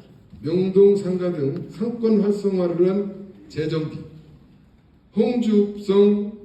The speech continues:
복원 등 인프라를 구축해서 홍성 역세권 개발의 차질 없는 추진 등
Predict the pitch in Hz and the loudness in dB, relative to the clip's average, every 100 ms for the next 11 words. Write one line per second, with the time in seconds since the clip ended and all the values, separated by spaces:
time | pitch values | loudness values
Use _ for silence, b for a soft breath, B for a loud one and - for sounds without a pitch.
0 | - - _ - 156 190 185 151 147 - | -20 -20 _ -8 0 0 0 -2 -4 -8
1 | 151 180 - 175 170 175 202 208 - - | -6 -4 -4 -4 0 4 4 4 0 -12
2 | - - 170 - 151 156 113 107 - - | -18 -14 -14 -12 -10 -8 -8 -10 -10 -14
3 | - - _ _ 202 - - 214 143 - | -20 -20 _ _ -4 -2 2 2 2 -2
4 | - - 185 202 240 226 214 190 175 156 | -8 -2 0 2 0 2 4 4 2 0
5 | 156 185 - - 233 226 208 185 202 220 | 0 0 -2 -10 -6 0 2 4 4 2
6 | 208 - - 214 151 147 - | 0 -4 -8 -6 -6 -8 -10